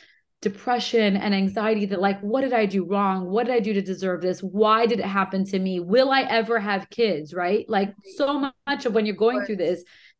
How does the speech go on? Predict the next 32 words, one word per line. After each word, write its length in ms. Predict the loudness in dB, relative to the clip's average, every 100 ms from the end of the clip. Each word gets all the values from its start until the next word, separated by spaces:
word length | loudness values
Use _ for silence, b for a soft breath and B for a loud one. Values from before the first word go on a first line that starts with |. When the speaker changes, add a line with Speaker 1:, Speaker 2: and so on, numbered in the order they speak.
| _ _ _
Speaker 1:
you 220 | -4 -4 -2
question 640 | 2 2 0 -2 -2 -2 0
everything. 560 | 0 2 0 0 -2
And 80 | 0
I 80 | 0
thought 240 | 0 0
I 60 | 0
was 160 | -2 -4
doing 240 | -4 -2
everything 420 | -2 -2 -4 -4
right. 400 | 0 2 2 0
And 200 | -2 -4
so 300 | -2 0 2
Ronit 480 | 2 0 0 -2 -6
kind 260 | -8 -8 -8 -6
of, 140 | -2
like, 280 | 0 -2 -4 b b -6
was 240 | 2 2
working 320 | 4 2 2 0
in 80 |
the 80 | 0
functional 420 | 0 -2 -2 -6
medicine 440 | -2 0 -2 -4 -6
space 340 | 2 2 4
at 80 | -2
the 80 | -2
time 360 | -4 -2 0
with 120 | 0 0
Doctor 340 | 0 -2 -6
Hyman 400 | -4 -2 0 -2
and, 140 | -2
like, 220 | -2 -4